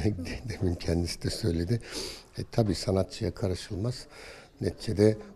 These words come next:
bu her zaman özgür ama gerçekten de bunu yansıtıyor. Gerek fırça darbelerinde olsun, gerekse tablonun bütününde.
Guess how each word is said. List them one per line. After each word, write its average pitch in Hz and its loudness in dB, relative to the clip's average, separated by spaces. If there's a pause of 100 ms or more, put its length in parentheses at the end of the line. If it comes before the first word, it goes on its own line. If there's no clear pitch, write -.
bu 92 2
her 95 6
zaman 87 4
özgür 92 2
ama 131 6 (140)
gerçekten 104 -2
de 110 0
bunu 98 4
yansıtıyor. 90 0
Gerek 87 -4 (100)
fırça - -6
darbelerinde 85 -2
olsun, 82 -6
gerekse 87 -4
tablonun 87 -2
bütününde. 87 -4